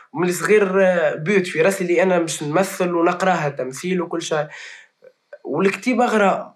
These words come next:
تغرمت بها، معناها، جت period اللي أنا عرفت روحي نعرف نكتب و-،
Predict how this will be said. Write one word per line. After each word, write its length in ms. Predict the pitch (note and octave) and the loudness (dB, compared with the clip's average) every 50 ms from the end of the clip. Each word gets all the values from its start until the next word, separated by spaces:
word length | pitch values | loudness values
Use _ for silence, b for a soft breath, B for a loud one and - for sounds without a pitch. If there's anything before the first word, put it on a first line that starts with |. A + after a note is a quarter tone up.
| _ _ - | _ _ -4
تغرمت 400 | F3 E3+ G3 A3 A3 G#3 - G3 | -2 0 2 2 2 0 0 2
بها، 340 | F3+ A3 A3+ G#3+ A3 G#3+ | 2 4 4 4 2 2
معناها، 260 | G#3 G#3 F#3+ G#3+ G#3 G3+ | 2 2 2 2 2 2
جت 300 | F3+ G#3+ G#3 - - E3+ | 2 2 0 -2 -4 -2
period 320 | E3 F3+ G3+ A3 G#3+ F#3+ | 2 4 6 6 6 4
اللي 280 | F3+ G3 G3+ G3+ - G#3+ | 2 2 4 4 4 4
أنا 280 | G#3+ G3 F#3+ G3 F#3+ | 4 4 4 4 2
عرفت 320 | F3 F3+ F#3+ F#3 - - G3 | 2 2 0 -2 0 2 2
روحي 220 | G3 F#3+ - F3+ | 2 2 0 0
نعرف 360 | F3+ F3 D#3+ D#3 D3 D3 - | 0 0 0 0 -2 -2 2
نكتب 440 | F3+ G3 G3 G3 - G#3+ G3 F#3 F3+ | 2 2 2 4 2 2 2 2 2
و-، 720 | F#3+ G3 G3 G3 F#3+ F#3+ F#3+ F#3 F#3 F#3 F#3 F3+ F3+ F3+ | 4 6 6 6 6 4 4 0 -2 -4 -4 -6 -6 -6